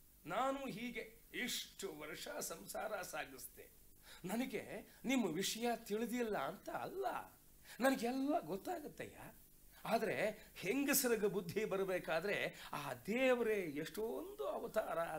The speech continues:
ಚಮತ್ಕಾರಗಳನ್ನು ಮಾಡಬೇಕಾಯ್ತು. ಇಲ್ದಿದ್ರೆ ಗಂಡು ದಾಸನಾಗಿ, ಹತಾಶನಾಗಿ, ಕೈಲಾಗದ ಹೇಡಿಯಾಗಿ, ಅವಮಾನದ ಬಾಳಿನಲ್ಲಿಯೇ ಕೊನೆಯಾಗ್ತಿದ್ದ. ನಿನಗೂ ರಂಜನಿಯನ್ನು ಬಿಟ್ರೆ ಬದುಕಿಲ್ಲ,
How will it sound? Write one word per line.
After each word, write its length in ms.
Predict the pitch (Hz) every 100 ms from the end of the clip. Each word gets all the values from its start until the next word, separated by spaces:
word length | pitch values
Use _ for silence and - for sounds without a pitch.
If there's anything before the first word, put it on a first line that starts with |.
| 151
ಚಮತ್ಕಾರಗಳನ್ನು 1000 | - 247 - - 185 180 175 160 160 156
ಮಾಡಬೇಕಾಯ್ತು. 760 | 147 147 139 - 135 120 - - - - - - -
ಇಲ್ದಿದ್ರೆ 480 | 220 240 208 165 165
ಗಂಡು 380 | 147 208 233 190 127
ದಾಸನಾಗಿ, 800 | 131 170 208 147 139 110 107 101
ಹತಾಶನಾಗಿ, 1200 | 101 - 180 - 226 339 - 185 143 135 127 113 - -
ಕೈಲಾಗದ 640 | - 269 294 285 277 269 269
ಹೇಡಿಯಾಗಿ, 1040 | 208 - 185 285 285 262 240 220 208 208
ಅವಮಾನದ 640 | 190 196 233 233 247 262 208
ಬಾಳಿನಲ್ಲಿಯೇ 760 | 156 165 226 208 208 202 247
ಕೊನೆಯಾಗ್ತಿದ್ದ. 920 | - - 294 311 349 339 - 120 101 98 - - - - - - - - - -
ನಿನಗೂ 340 | 165 143 117 117
ರಂಜನಿಯನ್ನು 560 | 113 135 135 113 107
ಬಿಟ್ರೆ 280 | 104 101 98 - - 117
ಬದುಕಿಲ್ಲ, 520 | 143 147 - 131 98